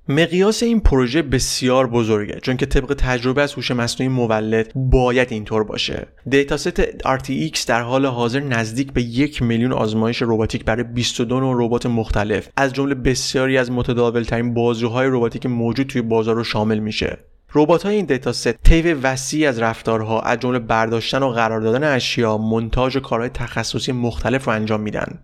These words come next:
در مجموع حدود پونصد مهارت و تعامل مختلف با هزاران شی متفاوت توی این دیتاست وجود داره.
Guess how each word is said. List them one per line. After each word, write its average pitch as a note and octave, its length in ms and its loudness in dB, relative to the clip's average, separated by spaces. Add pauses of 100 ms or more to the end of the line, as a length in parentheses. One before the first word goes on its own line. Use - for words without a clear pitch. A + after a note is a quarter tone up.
(400)
در C#3+ 160 2
مجموع C#3+ 560 0 (300)
حدود D3+ 260 0
پونصد D3 760 0
مهارت B2+ 520 0
و B2 60 0
تعامل A#2 500 0
مختلف A#2+ 460 -2
با A#2 140 -2
هزاران A#2+ 640 0
شی C3 200 -2
متفاوت A2+ 580 0 (120)
توی C3+ 140 4
این C3 160 0
دیتاست A2+ 480 -2
وجود A#2 220 0
داره. - 300 -2